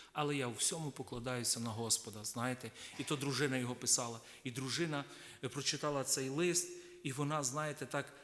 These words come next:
на духу в неї було, як Єзекії колись, коли Єзекія за народ свій молився за Єрусалим, він розгорнув той лист, знаєте, що написав,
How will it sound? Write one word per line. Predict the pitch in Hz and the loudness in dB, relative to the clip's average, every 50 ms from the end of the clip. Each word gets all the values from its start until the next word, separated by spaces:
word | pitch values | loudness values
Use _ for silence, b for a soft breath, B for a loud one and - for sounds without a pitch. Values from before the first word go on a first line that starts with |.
| B - | B -4
на | 143 147 | -4 0
духу | 135 143 139 - - 175 | 0 -2 -2 0 0 0
в | 151 | 0
неї | 156 156 147 143 | 0 0 0 0
було, | 139 131 143 156 147 143 | 0 0 0 0 0 2
як | 139 139 131 131 - | 2 2 0 0 0
Єзекії | 139 139 123 - - 156 170 - - 135 127 | 2 4 6 6 6 6 4 2 0 -2 -4
колись, | 117 - - 135 139 135 120 - | -4 -2 -2 0 2 2 0 0
коли | - - 131 139 139 | -2 -4 -2 -2 0
Єзекія | 127 120 117 - - 156 151 - - 131 123 | 4 6 6 6 6 6 4 2 0 2 2
за | 113 - 135 | 2 2 2
народ | 127 131 131 151 147 - | 2 2 2 2 2 2
свій | - - 147 143 139 B B B B | 2 2 2 0 -2 B B B B
молився | - 127 127 127 156 170 139 - - 143 | -4 -2 0 4 4 4 4 4 2 2
за | 127 139 139 | 2 2 4
Єрусалим, | 139 139 135 - - 151 151 175 170 147 123 B B B B - | 4 6 6 6 6 6 4 2 2 2 0 B B B B 0
він | 156 156 131 | 0 2 4
розгорнув | 143 180 165 120 131 165 190 175 185 220 226 196 - | 4 4 4 6 6 6 6 6 6 4 4 4 2
той | - 190 170 | 2 4 4
лист, | 170 170 196 180 147 123 - - 131 | 6 6 6 6 8 6 4 2 0
знаєте, | 117 110 143 147 156 165 165 143 | -2 0 0 0 0 0 0 0
що | 131 - 156 | 0 0 0
написав, | 143 143 139 - - - - 147 127 120 B B | -2 -2 0 2 4 4 4 4 2 0 B B